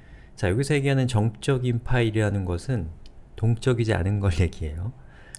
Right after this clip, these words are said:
자, 동적이지 않은 것이라는 것은 여러분이 이제 애플리케이션,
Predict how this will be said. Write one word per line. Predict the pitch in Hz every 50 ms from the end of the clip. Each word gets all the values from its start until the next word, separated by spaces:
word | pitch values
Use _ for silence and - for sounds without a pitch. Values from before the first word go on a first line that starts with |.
| - - -
자, | 101
동적이지 | - 101 104 120 - - 147 139 139 135 131 131
않은 | 107 95 110 120 123 120 120
것이라는 | 113 110 110 107 120 110 110 104 101 101
것은 | 92 92 90 87 - 131 139 156 - - - - - -
여러분이 | - 101 110 104 104 104 101 98
이제 | 90 85 - - 92 87 90 -
애플리케이션, | 90 90 - - 131 123 127 - - 117 107 98 98 104 87 78 78